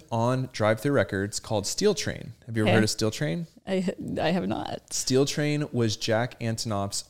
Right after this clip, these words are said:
Speaker 1: first band with his high school friends.
Speaker 2: That's so sweet. Okay.
Speaker 1: So, um, so we went to, uh, a small venue. Do you remember The Door in
Speaker 2: Oh,
Speaker 1: Dallas?
Speaker 2: of course.
Speaker 1: The Door was, like, where all of the screamo bands that had, like,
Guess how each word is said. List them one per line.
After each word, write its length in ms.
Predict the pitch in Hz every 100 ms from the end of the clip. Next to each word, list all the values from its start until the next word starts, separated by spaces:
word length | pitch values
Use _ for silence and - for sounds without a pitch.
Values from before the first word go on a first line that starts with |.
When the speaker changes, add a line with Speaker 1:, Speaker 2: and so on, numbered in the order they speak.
| -
Speaker 1:
first 640 | - - 123 151 - - _ _ _ _ 113
band 460 | 120 113 95 90 95 -
with 220 | 117 107
his 220 | - 104 -
high 160 | 110
school 300 | 107 - 113
friends. 480 | 104 - 92 55 -
Speaker 2:
That's 240 | 269 254 -
so 220 | 226 185
sweet. 480 | - - 175 185 -
Okay. 420 | 196 180 185 233
Speaker 1:
So, 540 | - - 123 120 117 -
um, 520 | 127 117 110 98 95 - - - _
so 420 | - 127 120 120 -
we 140 | 127
went 220 | 127 143 -
to, 560 | - 135 127 123 120 - _
uh, 300 | 117 110 101 -
a 80 | 110
small 480 | - - 117 127 135
venue. 320 | 123 98 87
Do 60 |
you 60 | 104
remember 180 | 131 156
The 80 | 123
Door 520 | 95 90 95 120 123 - _ _ _ -
in 100 | 110
Speaker 2:
Oh, 20 |
Speaker 1:
Dallas? 460 | 392 466 320 123 -
Speaker 2:
of 120 | 269
course. 580 | - 415 170 - 208 -
Speaker 1:
The 120 | 127
Door 400 | 120 135 160 226
was, 200 | 214 156
like, 200 | 143 127
where 220 | 131 123 -
all 240 | 113 127
of 80 | 131
the 60 |
screamo 460 | 117 - 104 107 113
bands 400 | 120 120 120 -
that 320 | - 113 107
had, 400 | - 113 110 104
like, 300 | 104 92 92